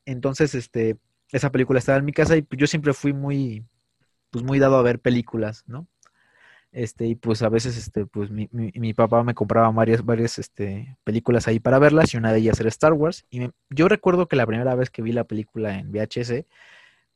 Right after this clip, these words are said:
me fascinaron como los personajes, las naves, este, pues, vaya, como los ambientes, los paisajes, era algo que yo no conocía, ¿no? Yo estaba acostumbrado en ese momento a ver películas, pues, de animación, ¿no?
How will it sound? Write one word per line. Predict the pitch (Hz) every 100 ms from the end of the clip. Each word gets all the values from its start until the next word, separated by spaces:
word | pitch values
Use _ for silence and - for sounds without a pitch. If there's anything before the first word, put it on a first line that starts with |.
| _ _ _ _ _ 139
me | 139 131
fascinaron | 131 131 135 156
como | 147 127 113
los | 110
personajes, | - 104 113 131 131 127 123 113
las | 104 113
naves, | 113 110 107 104
este, | - - 104 101 101 110 147 _ _
pues, | 117
vaya, | 120 135 131
como | 113 110
los | 107 104
ambientes, | 107 117 127 131
los | 113 -
paisajes, | 104 104 127 127 -
era | 127 135
algo | 151 139
que | 117
yo | 113 123
no |
conocía, | 117 110 113 143
¿no? | 117
Yo | 127
estaba | 127 139
acostumbrado | 135 120 - 117 120
en |
ese | 120 123
momento | 117 117
a | 117
ver | 117
películas, | 113 110 - 113 107 -
pues, | 107
de | 107
animación, | 113 131 175 269 196
¿no? | 180